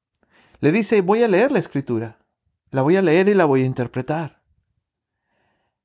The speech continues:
Y te tengo que decir lo siguiente, que el Altísimo Dios le dio a Nabucodonosor, tu padre", hablándole al rey Belsasar,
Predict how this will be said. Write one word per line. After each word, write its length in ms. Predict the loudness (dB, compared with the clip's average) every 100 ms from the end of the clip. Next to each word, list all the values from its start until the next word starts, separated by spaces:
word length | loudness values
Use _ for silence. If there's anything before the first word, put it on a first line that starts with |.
| _ _ _ -6
Y 80 |
te 100 | -4
tengo 240 | 0 0 2
que 80 | 2
decir 420 | 2 0 -2 -8
lo 180 | -4 -4
siguiente, 880 | -2 -4 -2 -2 -4 -8 -14 -16 _ _ _ _ _ _ _ _ _ _ _ _ _ _ _ -20 _ _ _ _ _ _ _ _ _
que 80 | -2
el 100 | 2
Altísimo 1120 | 2 0 -2 -2 -2 -2 0 2 2 0 -2
Dios 960 | -2 0 2 0 -4 -12 -14 -14 -16 -20 _ _ _ _ _ _ _ _ _ _ _ _ _ _
le 240 | -2 2 2
dio 220 | 2 2
a 80 | 2
Nabucodonosor, 840 | 2 0 0 0 0 -2 -2 -4
tu 240 | -2 -4 0
padre", 500 | 0 2 0 -6 -10 _ _ _ _ _
hablándole 580 | -4 -2 0 0 0 0
al 100 | 0
rey 200 | 0 0
Belsasar, 680 | -2 -4 -12 -10 -10 -12